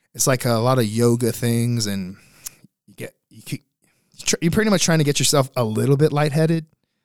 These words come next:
so you won't, and you push yourself a little bit, so, but ju-, stop before you, you pass out, and that builds your lungs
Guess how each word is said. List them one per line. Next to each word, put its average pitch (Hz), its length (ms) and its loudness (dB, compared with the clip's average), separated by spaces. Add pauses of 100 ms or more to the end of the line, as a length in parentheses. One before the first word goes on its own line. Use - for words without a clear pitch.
so - 200 0
you 120 400 0
won't, 117 220 -2
and 113 180 -4
you - 60 -6
push - 240 2
yourself 139 260 0
a 113 40 -6
little 143 280 -2
bit, 185 300 0
so, - 180 0 (240)
but 101 140 -16
ju-, 127 120 -6 (220)
stop - 300 -4
before 147 240 0
you, 120 340 0 (360)
you 101 140 -6
pass 117 340 -2
out, 120 260 -4 (320)
and 120 180 -4
that 135 220 0 (160)
builds 139 260 2
your 131 140 4
lungs 151 500 -2